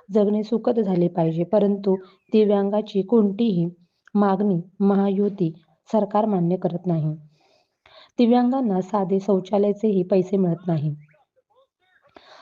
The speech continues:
नापिकीमुळे मी बँकेचे कर्जही फेडू शकत नाही. अपंगत्वावर मात करून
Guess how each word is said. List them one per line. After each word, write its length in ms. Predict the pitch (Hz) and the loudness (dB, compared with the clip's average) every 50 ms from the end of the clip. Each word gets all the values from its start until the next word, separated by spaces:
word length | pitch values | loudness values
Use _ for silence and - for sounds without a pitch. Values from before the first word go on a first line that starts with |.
| - - | -8 -2
नापिकीमुळे 720 | 208 208 214 208 - 247 240 - 254 240 247 254 226 196 196 196 196 - - | 0 0 0 0 0 -2 -4 -2 -2 -2 0 0 0 0 -2 -2 -4 -4 0
मी 300 | 208 202 208 196 185 190 190 - - | 2 4 4 4 4 2 -2 -4 -2
बँकेचे 560 | 185 190 185 185 185 185 226 208 - 196 196 | 0 0 0 0 0 -2 -2 -2 0 0 0
कर्जही 540 | 196 196 220 190 180 170 196 196 180 190 196 | 2 2 0 2 2 2 0 0 0 0 0
फेडू 260 | 196 220 185 175 185 | 2 2 2 2 0
शकत 360 | 180 - 185 - 185 175 175 | -2 -4 -6 -6 -6 -4 -2
नाही. 320 | 180 170 156 131 - 160 147 - - _ _ _ _ _ _ _ _ _ - - - - - - - _ - | -2 -4 -4 -4 -8 -10 -10 -10 -12 _ _ _ _ _ _ _ _ _ -20 -20 -20 -20 -20 -20 -12 _ -6
अपंगत्वावर 800 | - - 269 269 269 254 247 247 - 247 254 254 240 214 190 185 196 190 - | -2 -2 0 0 0 0 -2 -2 -2 -2 0 0 2 2 2 2 0 0 -2
मात 220 | 208 208 202 202 202 - - | -2 -2 -2 -2 -6 -6 -4
करून 280 | - 220 208 214 196 190 | -2 0 2 2 2 0